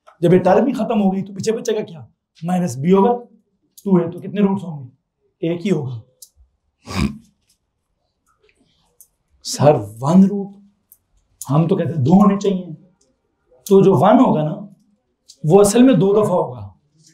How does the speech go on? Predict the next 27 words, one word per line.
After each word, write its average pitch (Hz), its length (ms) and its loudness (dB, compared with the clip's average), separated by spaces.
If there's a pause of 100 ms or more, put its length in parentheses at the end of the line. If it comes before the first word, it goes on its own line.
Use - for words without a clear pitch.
(160)
और 156 60 -6
जो 147 100 0
एक, 190 240 2
उसको 196 200 -2
क्या 202 100 2
बोलेंगे? 214 320 0 (460)
Two 277 320 4
repeated 214 480 0
roots। 160 280 -2
क्या 170 120 2
बोलेंगे? 190 320 -2 (960)
टू 226 400 2 (320)
repeated, 190 760 -2 (760)
two 208 280 4
real 190 380 2 (840)
repeated 160 560 -4
roots। 139 420 -16 (1900)
जो 147 260 6
भी 330 140 6
कर 220 140 2
लें, 196 140 2
answers 196 360 0
total 202 260 0
दो 147 140 -2
हैं। 120 120 -10 (960)
Answers - 340 -2
total, 202 280 2